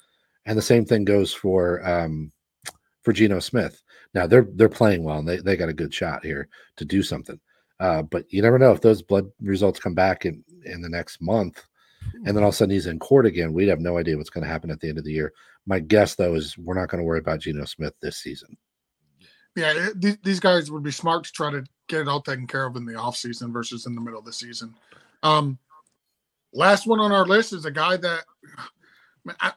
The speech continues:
Speaker 2: I thought we were done with him. Uh, <laughs> we, we, we all, you know, read all your briefs. We, we, we, we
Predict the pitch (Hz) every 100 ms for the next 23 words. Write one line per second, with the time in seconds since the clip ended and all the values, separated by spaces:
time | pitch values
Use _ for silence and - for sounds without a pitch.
0 | - 180 196 196 196 175 156 165 196 220
1 | 214 208 226 240 - - 156 156 165 -
2 | 262 - - - - - - - - 180
3 | - - 196 190 - 196 202 190 208 220
4 | 220 220 - 202 185 185 180 165 _ _
5 | _ _ _ _ _ _ _ - 185 196
6 | 208 202 196 175 190 208 208 - 170 175
7 | 170 175 180 180 175 160